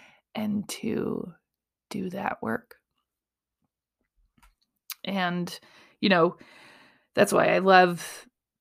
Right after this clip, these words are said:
this podcast. Is like, I don't know who I'm talking to any given day, but I know that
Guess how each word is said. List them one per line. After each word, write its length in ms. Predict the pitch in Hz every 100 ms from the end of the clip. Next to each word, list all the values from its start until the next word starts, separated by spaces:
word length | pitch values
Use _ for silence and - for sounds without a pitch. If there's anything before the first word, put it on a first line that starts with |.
| -
this 200 | 180 -
podcast. 840 | - 190 190 - 185 170 - -
Is 220 | 151 - -
like, 400 | 160 165 196 - -
I 720 | - 185 185 185 190 196 180 - _ _ _ _ _ -
don't 320 | 220 233 202
know 240 | 214 208
who 680 | 202 214 208 196 175 196 208 - _ _ -
I'm 160 | 190 175
talking 500 | 180 151 - 185 185
to 380 | 196 190 214 233
any 220 | 196 202
given 380 | 185 180 180 185
day, 500 | 180 165 170 202 220 - - _ _
but 280 | 190 175 - -
I 100 | 190
know 760 | 190 190 190 190 190 190 185 - _ -
that 340 | 175 151